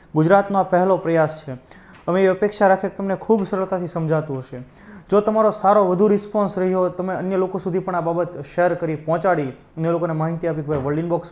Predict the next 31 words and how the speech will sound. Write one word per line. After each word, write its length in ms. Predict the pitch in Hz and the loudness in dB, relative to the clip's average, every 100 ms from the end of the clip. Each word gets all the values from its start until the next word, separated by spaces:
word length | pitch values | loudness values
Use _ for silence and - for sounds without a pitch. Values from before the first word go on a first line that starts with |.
| 151 | -8
માય 200 | 147 151 | -6 -4
ક્લાસમાં 500 | 151 156 156 185 185 - - - | -2 -2 -2 -10 -10 -14 -20 -8
થ્રી 80 | - | -2
ડી 80 | 196 | 0
એનિમેશન 480 | 190 208 214 214 196 | 0 0 -2 -2 -4
સાથે 260 | - 185 | -2 -2
આ 20 | 185 | 0
બધો 180 | 170 | -2
કન્ટેન્ટ 460 | 170 165 165 165 143 | -4 -4 -6 -6 -6
છે, 440 | 135 143 135 - - - - | -8 -8 -8 -12 -20 -20 -8
તો 60 | - | -2
અમે 140 | 175 | 0
બીજા 240 | 175 180 202 | 0 4 4
વિષયો 320 | 196 202 185 | 4 0 -2
પણ 200 | 185 190 | 0 0
આ 100 | 175 | 2
રીતે 180 | 170 170 | 0 0
લાવવાનો 300 | 156 160 156 | 0 0 -2
ચોક્કસ 340 | 151 151 147 | -6 -6 -6
પ્રયત્ન 280 | - 135 135 | -6 -10 -10
કરશું. 300 | 123 - - - - - - - - - | -14 -16 -20 -20 -20 -20 -20 -20 -20 0
તો 80 | 185 | 2
આપણે 160 | 233 | 4
છેલ્લા 280 | 240 226 247 | 2 4 4
લેક્ચરમાં 480 | 240 233 240 233 220 | 4 2 0 0 2
જોયું 280 | 202 226 170 | 2 2 0
ભારતની 600 | 151 190 220 226 214 214 | 2 2 2 -2 -4 -2
અંદર 260 | 196 202 | -2 -2
યુરોપિયન 580 | 196 156 185 190 202 202 | 0 0 0 -2 -4 -4
પ્રજાનું 760 | 190 165 156 165 175 - - | -2 -2 0 0 -2 -8 -8
આગમન. 380 | 135 135 135 120 | -6 -4 -6 -10